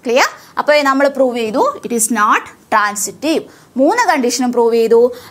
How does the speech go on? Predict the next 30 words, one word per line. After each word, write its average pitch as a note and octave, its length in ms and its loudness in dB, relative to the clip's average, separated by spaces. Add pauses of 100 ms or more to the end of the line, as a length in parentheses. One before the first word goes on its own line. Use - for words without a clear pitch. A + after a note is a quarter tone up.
(160)
ഇത് B3+ 140 2 (140)
ഒന്ന്, D4 260 2 (180)
ഏഹ്, A#3+ 360 0 (340)
കോൺസെൻട്രേറ്റ് D4+ 500 0
ചെയ്ത് C4+ 200 2
പഠിക്കുക. A3+ 400 0 (300)
ഇവിടെ F4 200 2 (420)
pairs F#4 380 2
എടുക്കുമ്പോൾ D#4 420 0 (200)
ഒരു E4 120 0 (100)
trick E4+ 300 -2
ഉണ്ട്. C4+ 180 0 (140)
നോക്കിക്കേ, D4 320 0 (440)
ഫസ്റ്റ് F4 480 -2
pair F#4+ 260 4 (120)
ഈവനും, D#4 320 -2 (120)
ഏഹ്, C4+ 160 4
ഫസ്റ്റ് D4+ 280 -2
pair G4+ 240 2
positive E4 540 0
നമ്പറും B3 300 0 (360)
second G4+ 400 0
pair E4 200 2 (120)
negative F4 400 0
നമ്പറും D4 260 2
എടുക്കുക. F#3+ 240 -4 (960)
ഇവിടെ A#4 240 2
എടുക്കുമ്പോൾ C#4 440 2 (200)
ഫസ്റ്റ് G4 420 -2
നെഗറ്റീവും E4 520 0